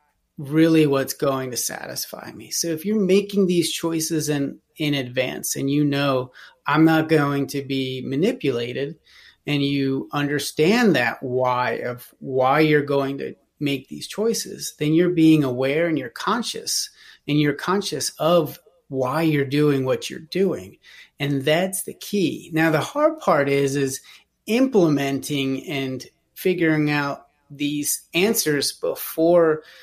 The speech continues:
you get stuck and you depleted your willpower.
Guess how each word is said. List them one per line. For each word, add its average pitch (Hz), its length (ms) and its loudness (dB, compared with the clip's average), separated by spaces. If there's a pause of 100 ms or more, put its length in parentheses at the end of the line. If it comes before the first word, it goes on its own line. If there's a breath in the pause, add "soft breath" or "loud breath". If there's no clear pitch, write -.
(200 loud breath)
you 147 580 -2
get 156 240 0
stuck - 440 0 (380 soft breath)
and 147 220 -2
you 143 120 -4
depleted 143 720 -4
your 139 140 -4
willpower. - 760 -4